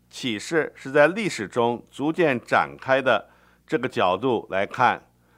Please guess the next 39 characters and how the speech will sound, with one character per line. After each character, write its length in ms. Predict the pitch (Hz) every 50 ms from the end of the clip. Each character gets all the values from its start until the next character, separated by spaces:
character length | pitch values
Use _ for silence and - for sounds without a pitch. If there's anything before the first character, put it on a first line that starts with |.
| _ _ _
很 240 | _ - 117 107 107
多 140 | 117 143
的 80 | 143 147
问 220 | 151 160 151 143
题 280 | 117 - 113 107 107 107
比 160 | 104 - 98
较 140 | 95 110 107
容 280 | 110 107 104 104 107 110
易 100 | 113 107
解 280 | - - 101 85 78
决。 380 | 76 - 85 85 92 95 - - _ _ _ _ _ _ _ _ _ _ _ _ _ _ _
而 120 | - 123
且 400 | 123 - 127 117 107 104 101 92 - _ _ _ -
对 140 | - 139 131
于 120 | 127 123
天 340 | - - - 160 156 160 160
主 100 | 131 117
的 140 | 92 107 107
生 260 | - - 151 147 147
命、 380 | 151 151 147 135 110 82 - _ _ _ _ _ _
天 240 | - - 147 147
主 120 | 139 117 110
的 120 | 98 113
性 400 | 113 - - - 170 151 131 117
质 400 | 104 - - 92 92 95 98 - - _ _ _ _
以 120 | - - 107
及 160 | - - 120
救 280 | 113 - 156 160 139 131
恩 180 | 135 135 135
的 100 | 120 123
实 300 | 110 - - - 113 123
践 360 | 120 - 147 131 113 90 - - _ _ _ _ _
也 160 | - - 110 117
比 160 | 113 - 92
较 260 | 76 101 98 92 92
容 240 | 92 92 95 101 107
易 120 | 107 104
了 260 | 92 87 82 82 90 98
解。 280 | - - 85 62 -